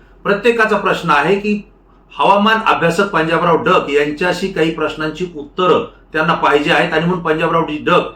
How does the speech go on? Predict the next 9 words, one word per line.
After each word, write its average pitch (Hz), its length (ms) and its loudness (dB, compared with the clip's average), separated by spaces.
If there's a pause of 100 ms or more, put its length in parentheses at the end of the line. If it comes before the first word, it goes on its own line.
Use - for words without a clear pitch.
(280)
यांच्याशी 156 480 0
आपण 165 220 0
या 151 120 2
ठिकाणी 156 300 0
संपर्क 156 460 -2
करतोय. 180 420 -2 (340)
ते 170 60 -6
अवघ्या 156 260 2
काही, 175 460 -2